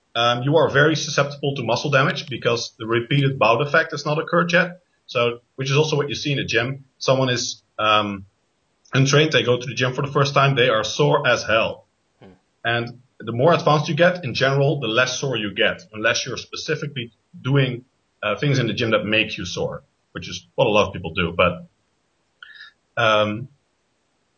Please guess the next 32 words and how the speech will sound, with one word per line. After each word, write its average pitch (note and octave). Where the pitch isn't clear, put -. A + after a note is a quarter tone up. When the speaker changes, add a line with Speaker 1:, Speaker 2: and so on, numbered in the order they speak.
Speaker 1:
so -
you, C#3
they D3+
are E3
a D3+
lot C#3+
more D#3
protected C#3+
against A#2
muscle A2+
damage, -
and A#2
for B2+
that B2+
reason, C3+
um, G#2+
they B2+
can C3+
generally C#3
tolerate C3
a A#2
much A#2
higher A2+
training B2
volume. F2
We A#2
do, D#3
by B2+
the A2
way, G#2
have G#2
this, -